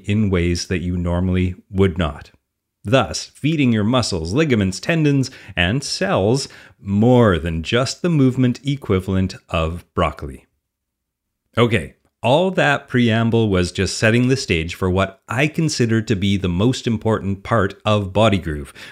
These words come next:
which is one of the most searched fitness trends of twenty nineteen, according to Google anyway. Now, Body Groove is a series of exercise videos created by Misty Tripoli, who, according to the Body Groove website,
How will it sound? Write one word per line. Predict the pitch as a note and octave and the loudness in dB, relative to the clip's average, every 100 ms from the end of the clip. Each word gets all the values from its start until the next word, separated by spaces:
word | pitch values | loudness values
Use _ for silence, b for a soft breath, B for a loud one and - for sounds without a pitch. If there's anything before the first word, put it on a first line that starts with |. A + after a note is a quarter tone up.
| B | B
which | G#2 G2+ | 2 4
is | C3+ G2+ G2+ - B B | 4 4 2 -4 B B
one | F#2 F#2+ | 0 2
of | E2+ F2 | 0 -2
the | F2 F#2 | 0 2
most | F#2+ G#2 G2 - - | 4 4 2 -4 -14
searched | - - A2+ - - - | -8 -2 -2 -2 -10 -14
fitness | _ C#3 G#2+ G#2+ - | _ 0 2 -2 -2
trends | - G2+ G2+ G2+ - | 0 2 2 0 0
of | A2 G#2 - - | -2 0 -4 -12
twenty | - A#2+ A2+ G2 | -6 0 2 2
nineteen, | F2+ F2 - B2+ G#2+ D2 - B B B B | 0 -2 -2 0 2 0 -8 B B B B
according | D#2+ G2+ E2+ D#2+ | -2 0 0 0
to | E2+ | 0
Google | G#2 E2+ D#2 | 0 0 -2
anyway. | D2+ D2+ D#2+ - _ _ _ _ _ _ _ - | -4 -8 -10 -14 _ _ _ _ _ _ _ -4
Now, | F#2+ | -2
Body | F#2+ A#3+ B3+ | 2 2 2
Groove | C#3 G2+ F#2 F#2 A#2 - | 2 2 2 0 -4 0
is | C#3 D3+ | 0 0
a | |
series | D3+ - D3 D#3 F#3 - | -2 0 2 2 0 -4
of | E3 | -2
exercise | C3 - B2+ - A#2+ A#2 | -2 -2 -4 0 0 0
videos | G#2 F2 E2 F2+ - | 0 -2 0 -2 -2
created | G#2+ G2+ G2+ G#2 G2 | -2 0 0 -2 -2
by | E2+ F2 | -2 -2
Misty | F2+ F#2 F#2 A2+ - - B2+ B2+ | -2 -2 0 0 -2 -2 0 0
Tripoli, | - - A#2 G2 D#2+ D2 - | -2 -4 -2 -2 -6 -8 -4
who, | D3 C3 A#2+ B2 | 2 2 2 -2
according | G#2 - F#2+ G#2 C#3 | -8 -2 -2 0 0
to | C3+ C#3 | 0 0
the | A#2 B2+ | 2 0
Body | F#2 F2+ G#2+ | 2 2 2
Groove | A#2 B2+ C3 | 2 0 2
website, | E2 - E2+ E2+ | -2 -2 -4 -4